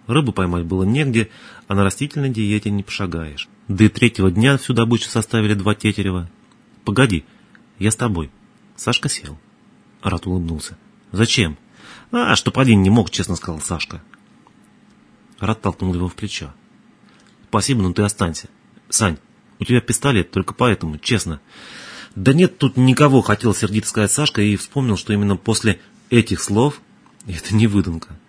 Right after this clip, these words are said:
начинаются неприятности. Поэтому он просто сел удобнее и стал делать из заготовок новые сандалии Светки.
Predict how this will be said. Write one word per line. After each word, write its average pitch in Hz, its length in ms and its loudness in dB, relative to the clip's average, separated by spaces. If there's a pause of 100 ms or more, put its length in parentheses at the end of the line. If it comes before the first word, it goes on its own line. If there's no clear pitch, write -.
(260)
начинаются 104 640 -4
неприятности. 87 880 -6 (760)
Поэтому 135 340 2
он 90 80 -2
просто 95 240 -6
сел 92 240 -2
удобнее 143 480 0 (400)
и 117 80 -4
стал 104 240 2
делать 139 320 2
из 101 80 -6
заготовок 95 560 -2
новые 123 260 -2
сандалии 92 440 -4
Светки. 82 500 -12